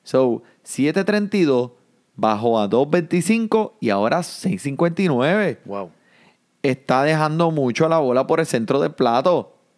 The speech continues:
Speaker 1: Si lo tuviera, espero que nunca lo hayas puesto en el banco. Ahora lo tienes que empezar, obviamente, cada juego.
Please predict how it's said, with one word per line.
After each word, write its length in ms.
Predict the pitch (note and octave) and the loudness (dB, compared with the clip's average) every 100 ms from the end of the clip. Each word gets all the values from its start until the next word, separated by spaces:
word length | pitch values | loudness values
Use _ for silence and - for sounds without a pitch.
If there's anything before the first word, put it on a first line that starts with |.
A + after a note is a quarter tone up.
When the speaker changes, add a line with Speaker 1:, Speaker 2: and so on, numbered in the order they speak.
| - _ _ _ _ _ _ _ _ _ | -20 _ _ _ _ _ _ _ _ _
Speaker 1:
Si 240 | - F3+ | -4 0
lo 140 | F#3 F#3 | 2 2
tuviera, 720 | F3+ E3+ G#3+ A3+ F3 B2+ G#2+ _ _ _ - | 2 2 2 2 0 -2 -6 _ _ _ -4
espero 400 | C#3+ - F3 F#3+ | -4 0 0 2
que 140 | D#3+ | 0
nunca 240 | D3+ D3+ D#3 | 0 0 0
lo 60 | |
hayas 180 | D#3+ D#3 | 2 0
puesto 260 | - D3+ D#3 | 0 0 0
en 60 | |
el 60 | B2+ | 0
banco. 480 | C3+ D#3+ D3+ G#2+ F#2 _ - | 0 -2 -2 -4 -4 _ -2
Ahora 360 | A#2+ B2+ E3 | 0 2 2
lo 140 | C#3 A2+ | 2 0
tienes 220 | B2+ D3 | -2 -2
que 100 | F3+ | -2
empezar, 380 | D3 A#2+ A2+ E3 | -2 -2 0 2
obviamente, 680 | C3+ B2+ A2 A2 C3+ F3+ - | 2 2 0 -2 0 -4 -2
cada 340 | G#2+ B2 C#3+ | -2 0 0
juego. 440 | B2 D3 D#3+ G#2+ | 2 0 0 -2